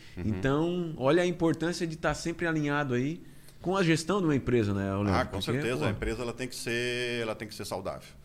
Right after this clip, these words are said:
Speaker 1: Não tem outro jeito. E a, a maneira que dá, dá, dá, dá, o nosso sistema, né, não tem, hoje tem uma menina formada, a Thaís, né, do Caixa, que cuida do financeiro com um pouco mais de, de cuidado, assim, digo,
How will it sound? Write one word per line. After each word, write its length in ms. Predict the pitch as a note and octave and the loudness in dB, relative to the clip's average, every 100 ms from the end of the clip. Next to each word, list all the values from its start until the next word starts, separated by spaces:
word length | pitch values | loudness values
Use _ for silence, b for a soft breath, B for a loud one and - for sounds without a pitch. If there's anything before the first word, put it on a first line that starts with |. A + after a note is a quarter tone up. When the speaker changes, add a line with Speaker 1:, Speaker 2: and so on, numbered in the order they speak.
| b b - | b b -6
Speaker 1:
Não 260 | G2+ A2 A2 | -4 -2 -2
tem 200 | G#2+ G2 | -4 -4
outro 220 | F2+ F#2 | -4 -8
jeito. 340 | D#2 D#2 - B B - | -10 -10 -12 B B -8
E 160 | G2 G2+ | -4 0
a, 420 | G2+ G2+ F#2+ G2 | 0 0 -2 -2
a 20 | |
maneira 300 | G#2 G#2 A#2 | -2 -2 -2
que 100 | A#2 | -4
dá, 200 | G#2+ G2+ | -4 -2
dá, 240 | - G2+ | -2 -4
dá, 180 | - F#2+ | -4 -4
dá, 340 | F2+ F2 C2+ A#1 - | -2 -4 -6 -10 -14
o 40 | D#2 | -8
nosso 260 | B2+ - | -6 -4
sistema, 360 | - B2+ - - - - - - - | -6 -6 -8 -10 -16 -20 -20 -20 -12
né, 240 | F2 E2+ F#2 | -8 -8 -6
não 180 | F2+ F2+ | -6 -6
tem, 600 | G2 G#2 G#2 G2 F#2+ F2+ | -6 -6 -6 -6 -6 -4
hoje 260 | G#2 C3+ C3+ | 0 0 -2
tem 140 | C3 | -6
uma 80 | A#2+ | -4
menina 440 | G#2+ G#2+ A2+ E2+ D#2+ - | -2 -2 -4 -6 -10 -16
formada, 400 | - F2+ F#2 A2 | -8 -4 -2 -2
a 40 | G2 | -4
Thaís, 280 | F2+ G2 - | -4 -2 -2
né, 120 | E2 B1 - | -4 -10 -12
do 80 | |
Caixa, 300 | - F#2 A#2 B B B - | -6 -4 -4 B B B -16
que 100 | F2+ | -12
cuida 240 | - F#2+ | -8 -6
do 120 | F#2+ | -6
financeiro 540 | F#2 G2 G2 - G2+ G#2 | -6 -6 -8 -6 -6 -6
com 80 | F#2+ | -8
um 20 | |
pouco 200 | - G2 | -12 -10
mais 240 | G2+ F#2+ F2+ | -6 -6 -6
de, 580 | F#2+ F#2 F2+ F2+ F2 - - | -4 -4 -2 -2 -2 -2 -4
de 80 | - | -8
cuidado, 540 | - G#2 G2+ G#2 G2 | -8 2 4 4 2
assim, 480 | F#2 A2 A#2 G2+ F2 - F2 | -2 -2 -2 -2 -6 -12 -12
digo, 240 | F#2 F#2 | -8 -8